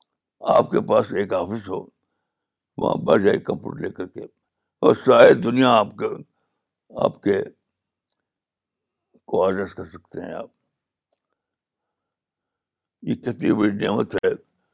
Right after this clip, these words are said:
اور یہ نعمت جو دنیا میں آئی ہے، دنیا میں پیس آیا،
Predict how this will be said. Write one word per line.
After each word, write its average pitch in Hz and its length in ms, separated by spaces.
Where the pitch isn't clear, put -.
اور 107 140
یہ 101 220
نعمت 98 320
جو 92 540
دنیا 90 380
میں 80 140
آئی 85 260
ہے، - 60
دنیا 98 240
میں 107 120
پیس 98 240
آیا، 87 240